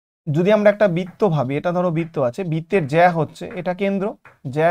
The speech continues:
হচ্ছে দুই পরিধির প্রান্তের যোগফলটা, অর্থাৎ এই বিন্দু থেকে এই বিন্দুর যোগফল। তাহলে এটাও একটা জ্যা হয়ে যাবে।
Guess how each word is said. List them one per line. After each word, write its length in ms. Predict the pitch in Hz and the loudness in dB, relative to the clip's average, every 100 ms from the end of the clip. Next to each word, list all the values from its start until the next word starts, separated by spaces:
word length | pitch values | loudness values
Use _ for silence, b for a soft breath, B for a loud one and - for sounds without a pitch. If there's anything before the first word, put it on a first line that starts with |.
| 185 | 2
হচ্ছে 260 | 185 247 277 180 | -2 -6 -6 -4
দুই 140 | 156 202 208 | -4 -4 -2
পরিধির 480 | 180 170 170 202 285 - _ _ _ | -2 -2 -2 -4 -8 -14 _ _ _
প্রান্তের 420 | 147 156 160 226 175 | 0 0 -2 -4 -2
যোগফলটা, 640 | 156 160 - 123 110 123 _ _ - | -2 -4 -2 -2 -2 -12 _ _ -18
অর্থাৎ 220 | 127 175 | -12 -8
এই 160 | 165 160 | -4 -2
বিন্দু 220 | 160 165 | -2 -6
থেকে 160 | 214 208 | -8 -6
এই 80 | 165 | -6
বিন্দুর 200 | 151 143 120 | -4 -6 -8
যোগফল। 200 | 123 131 | -10 -6
তাহলে 180 | 170 175 | -4 0
এটাও 160 | 190 | 2
একটা 200 | 190 185 180 | 2 0 -2
জ্যা 180 | 180 175 | -2 -2
হয়ে 200 | 180 180 | -4 -4
যাবে। 120 | 180 | -4